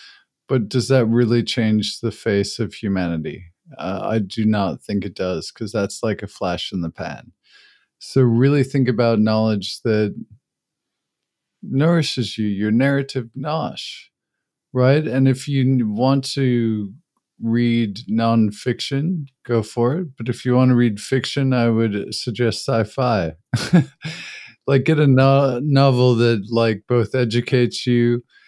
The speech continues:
with science, like The Mountain and the Sea is an incredible novel that Gus and I both read. Um, A I is in there, octopuses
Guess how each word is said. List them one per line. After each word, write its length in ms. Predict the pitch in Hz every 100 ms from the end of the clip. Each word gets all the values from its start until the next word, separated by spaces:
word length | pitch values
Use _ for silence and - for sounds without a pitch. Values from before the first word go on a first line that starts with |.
| _ _ _ _ _ _
with 240 | 165 123
science, 720 | 120 135 117 139 165 - - -
like 520 | 113 120 113 107 - 104 104 110 131
The 200 | 185 135
Mountain 320 | 117 120 120 120
and 200 | 117 107
the 60 |
Sea 500 | 101 - 127 139 185
is 220 | 175 104 107
an 240 | 107 104
incredible 480 | 101 101 113 98 104
novel 460 | 101 101 98 101 95
that 180 | 101
Gus 260 | - 104 -
and 100 | 110
I 80 | 101
both 320 | 101 101 -
read. 320 | 107 107 127 151 _ _ _ _ _ -
Um, 420 | 113 110 110 107
A 240 | 95 117 113
I 300 | 110 113 113
is 280 | 113 107 123
in 140 | 117
there, 280 | 120 123 117
octopuses 1300 | 95 113 - 120 - 117 - 120 110 120 120 - -